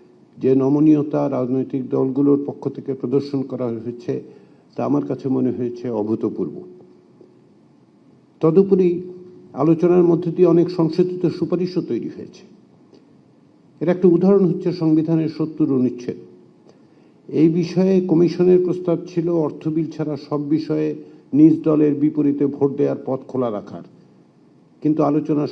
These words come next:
সময় আস্থা ভোট, সংবিধানের সংশোধনী এই তালিকায় যুক্ত করার প্রস্তাব এসছে।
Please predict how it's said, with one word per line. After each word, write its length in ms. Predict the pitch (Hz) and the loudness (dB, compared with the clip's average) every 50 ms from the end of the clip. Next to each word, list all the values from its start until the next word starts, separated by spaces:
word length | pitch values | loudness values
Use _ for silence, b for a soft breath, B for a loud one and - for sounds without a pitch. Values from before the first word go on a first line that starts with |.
| - | -4
সময় 360 | - 139 139 139 147 160 160 - | -4 -2 -2 -2 -4 -6 -6 -8
আস্থা 380 | - 113 113 - - - 147 139 | -8 -8 -10 -10 -6 -4 -2 -2
ভোট, 340 | 139 - 127 139 135 127 - - | -2 0 0 0 0 0 -6 -8
সংবিধানের 460 | 127 123 127 131 123 123 135 143 131 | -4 -4 -2 -2 -2 -2 -2 -2 -2
সংশোধনী 680 | - - 135 131 120 - - 131 120 123 131 127 123 120 B B B B B B B B B _ - | -2 -6 -6 -8 -8 -6 -8 -6 -4 -4 -4 -4 -4 -8 B B B B B B B B B _ -4
এই 160 | 135 139 143 | -2 -2 -2
তালিকায় 500 | - 147 135 139 143 135 - 143 139 131 | 0 -2 -2 0 0 0 0 -2 -2 -2
যুক্ত 280 | 123 127 123 - - 135 | -2 -4 -6 -4 -4 -6
করার 300 | 135 143 127 127 123 120 | -4 -4 -4 -4 -4 -6
প্রস্তাব 420 | - 131 120 - - 135 123 120 | -6 -10 -10 -10 -8 -8 -6 -4
এসছে। 400 | 127 120 - - - - - - | -6 -6 -8 -12 -14 -14 -14 -14